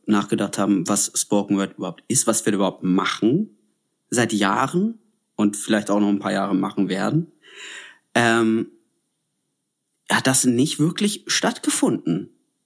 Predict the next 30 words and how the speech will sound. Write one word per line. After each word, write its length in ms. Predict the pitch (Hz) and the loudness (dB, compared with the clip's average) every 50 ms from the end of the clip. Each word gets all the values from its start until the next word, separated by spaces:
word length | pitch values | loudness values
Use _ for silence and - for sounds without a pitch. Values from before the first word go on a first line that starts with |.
| _ _ | _ _
Also, 180 | - 113 117 113 107 - | -2 0 0 0 -2 0
ne, 300 | - 120 151 208 240 185 - | 0 2 2 2 0 0 0
man 260 | - 127 123 123 113 | 0 0 2 0 0
tritt 240 | - - 151 135 - | -2 -2 -2 -2 0
auf 420 | - 151 180 226 220 - - - - _ _ | 0 0 0 0 -2 -4 -6 -8 -10 _ _
und, 360 | - 127 120 123 113 - - - | 0 2 2 2 0 -2 -2 0
äh, 220 | 113 123 120 117 | 2 2 2 2
sitzt 200 | 113 135 156 - | 2 2 2 2
dann 140 | 151 127 113 | 2 2 2
Backstage 640 | 104 131 170 - - - 185 180 101 101 - - - | 0 0 0 0 0 0 0 0 0 0 -2 -2 -2
und 320 | - - - 110 120 - - - | 0 2 2 2 0 -2 -6 -6
führt 280 | - - 180 - - | -2 -2 -2 -2 -2
Gespräche, 760 | - 143 - - 127 127 - 170 - - - - 180 175 - _ _ _ _ _ _ _ _ _ _ _ _ | -4 -4 -4 -2 -2 -2 0 -2 -2 -2 -2 -2 -2 -4 -6 _ _ _ _ _ _ _ _ _ _ _ _
auch 320 | - - - 117 - - - - | -6 -2 -2 -2 -2 -4 -6 -2
sehr, 460 | 107 - 123 127 131 127 127 - - | 0 2 2 2 2 2 2 0 0
sehr 280 | 120 127 127 - - | 0 0 0 0 0
inzestiös, 840 | - 143 - - - - - - - - 151 165 190 185 190 196 - | 0 0 0 2 2 2 2 2 2 2 2 2 2 2 0 0 2
also 140 | 127 135 135 | 0 0 0
viel 300 | 131 - - 208 202 185 | 0 0 0 0 0 2
über 280 | - 175 202 190 180 165 | 2 2 2 2 2 2
Slam, 360 | - - 208 156 160 175 - | 2 2 2 2 2 0 0
aber 380 | - 131 127 131 123 120 - - | 0 0 0 0 0 -2 -2 0
wen, 240 | 127 139 165 165 - | 0 2 0 0 0
es 160 | - - - | -2 -2 -2
wird 160 | 131 - - _ _ _ _ - | -2 -4 -6 _ _ _ _ -8
kaum 580 | - - - 139 175 185 180 175 147 - - | -4 -2 0 2 2 2 2 2 2 0 0
die 180 | - 131 131 - | 0 0 0 0
eigene 340 | - - 71 143 - - - | 0 0 0 0 0 0 0
Arbeit 520 | 113 131 127 120 113 110 107 - - - | -2 -2 -2 -2 -2 -2 -4 -8 -10 -8
reflektiert. 880 | 110 107 - 98 90 - - - - - - - - - - - - | -6 -6 -4 -6 -6 -6 -4 -4 -2 -2 -2 -4 -6 -8 -10 -10 -10